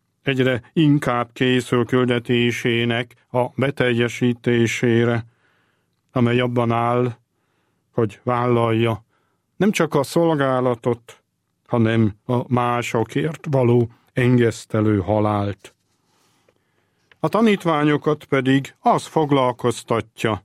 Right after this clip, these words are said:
hogy kié lesz majd az lelőkelő poszt, ki kapja majd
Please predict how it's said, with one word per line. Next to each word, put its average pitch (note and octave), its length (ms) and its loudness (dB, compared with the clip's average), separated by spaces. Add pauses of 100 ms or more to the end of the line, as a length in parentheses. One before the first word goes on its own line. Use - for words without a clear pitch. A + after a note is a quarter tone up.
(540)
hogy - 280 -2
kié E3 380 4
lesz C3+ 320 -2
majd A#2 360 0
az A#2 240 -2 (680)
lelőkelő A2+ 840 0
poszt, - 680 -6 (340)
ki F3 300 0
kapja C3+ 480 0
majd B2+ 580 0